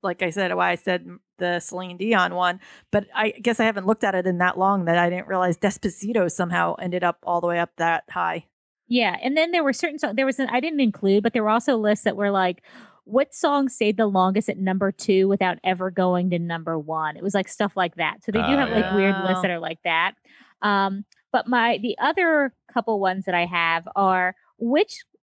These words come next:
Speaker 2: it's either, um, a single artist or a group band that had the most number one singles.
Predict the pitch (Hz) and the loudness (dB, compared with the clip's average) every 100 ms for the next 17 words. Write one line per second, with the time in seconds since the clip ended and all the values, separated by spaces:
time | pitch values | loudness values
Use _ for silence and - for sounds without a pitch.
0 | - 247 277 262 233 - 202 196 190 180 | -4 -2 0 2 2 0 0 2 2 0
1 | 180 - _ - 214 - 262 285 302 - | -4 -14 _ -2 -2 -2 -4 2 2 4
2 | 220 220 220 220 - - - 208 202 196 | 2 2 2 0 -6 -14 -4 0 2 2
3 | - 185 170 208 208 196 196 196 175 175 | 2 -4 -4 -2 2 2 0 -2 0 0
4 | 170 160 160 175 _ _ - 196 202 196 | 0 -2 -4 -8 _ _ -2 -2 0 2
5 | 196 196 208 214 196 190 190 175 170 170 | 4 4 2 0 0 2 2 2 0 -2
6 | - 175 - - - - - | -4 -6 -6 -10 -16 -20 -20